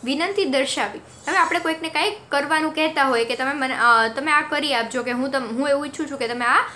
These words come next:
કરશો. તો એ લાસ્ટ પેરેગ્રાફમાં આપણે એક, અ, અ, સ-, અ, વિનંતી સાથે મતલબ એક respect સાથે થોડી આજીજી કરીને એવું last પેરેગ્રાફમાં એ જે topic જે છે એને cover, એને કન-, conclude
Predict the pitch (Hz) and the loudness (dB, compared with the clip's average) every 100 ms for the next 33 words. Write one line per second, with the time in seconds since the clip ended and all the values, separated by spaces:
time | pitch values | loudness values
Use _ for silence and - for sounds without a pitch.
0 | - - 349 415 - 190 - - - 320 | -16 -2 0 2 0 -4 -6 -20 -10 -6
1 | - 339 233 247 370 - 349 349 302 311 | -2 0 2 2 0 -2 0 2 0 0
2 | 320 294 285 330 523 - 302 277 - - | 0 0 0 0 0 2 2 2 0 -6
3 | - 226 233 - - - - - - - | -2 2 0 -2 -10 -14 -20 -20 -18 -6
4 | 254 247 240 240 226 - - 240 330 415 | 0 4 4 2 -4 -14 -6 2 2 2
5 | 415 349 311 240 226 247 320 440 - 269 | 0 0 0 -2 -2 -4 -2 -2 -2 -4
6 | - 370 339 - 240 233 330 - - - | -2 -2 -2 -2 -2 0 -4 -4 -12 -16
7 | - 311 359 - 269 262 349 359 359 277 | -4 -2 0 0 2 4 4 4 2 0
8 | 269 269 320 262 302 269 233 - - 262 | -2 -2 -2 -2 -2 0 0 -2 -4 -4
9 | 247 226 233 277 302 - - - - - | -2 -2 -2 0 0 0 -4 -20 -12 -6
10 | 247 320 - 262 330 294 330 330 370 - | -2 0 0 0 -2 -2 -2 0 0 0
11 | - - 262 480 480 262 277 381 254 359 | -4 -10 -4 -4 0 2 4 2 2 -2
12 | 302 262 262 - 240 277 262 254 302 523 | 0 0 0 -6 -8 -4 -4 -2 4 4